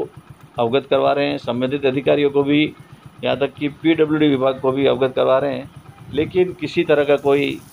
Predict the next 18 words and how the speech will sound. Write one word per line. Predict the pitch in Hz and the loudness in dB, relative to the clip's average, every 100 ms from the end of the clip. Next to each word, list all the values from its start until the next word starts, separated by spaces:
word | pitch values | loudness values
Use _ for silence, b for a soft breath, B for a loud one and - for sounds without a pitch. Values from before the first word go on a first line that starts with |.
| - - - - - - - - - - - - - - - - 123 | -20 -20 -20 -20 -20 -20 -20 -20 -20 -20 -20 -20 -20 -20 -20 -10 -4
हल | 143 | -2
निकलता | 143 135 143 143 | -2 -2 0 0
नज़र | 135 135 135 | 0 -2 -2
नहीं | 147 | 0
आ | 151 | 2
रहा | 127 | 2
है। | 135 131 - - - - - 131 | -2 -6 -20 -20 -20 -20 -14 -14
इसलिए | 156 165 | -2 0
उन्होंने | 156 156 160 151 131 - - 127 | 2 0 0 -2 -4 -12 -8 -6
आक्रोशित | 131 156 156 180 170 | -2 -2 2 0 2
व | 143 | -2
गुस्से | 127 127 156 | -2 0 0
होकर | 147 143 131 104 - - - - - - | 0 0 0 0 -8 -20 -20 -20 -20 -8
आंदोलन | 123 147 151 160 160 165 - - - | -4 -2 0 0 0 -4 -16 -14 -8
करने | 139 147 | -4 -2
की | 147 | -4
चेतावनी | 147 131 139 151 151 | -2 -2 -2 -2 -2
दी। | 139 156 | 0 -2